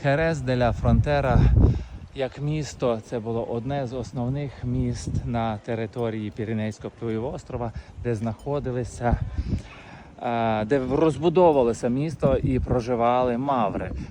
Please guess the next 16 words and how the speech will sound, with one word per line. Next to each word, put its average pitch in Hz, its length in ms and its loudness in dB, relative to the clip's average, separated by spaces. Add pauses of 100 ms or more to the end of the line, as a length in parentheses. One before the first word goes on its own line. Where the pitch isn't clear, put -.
(120)
Тут, 185 220 2
на 131 100 -4
території 120 480 0
Алькасару, 101 560 -2
знаходиться 107 840 -2
мечеть 120 680 -2
старовинна, 123 1040 0 (240)
ще 117 360 -4 (300)
одинадцятого 117 1000 0
століття. 113 680 -2
Тут 180 240 -8
знаходиться 107 1080 -2 (360)
також, 110 640 0
е, 104 580 0 (100)
олійниця 143 840 2
старовинна. 123 840 0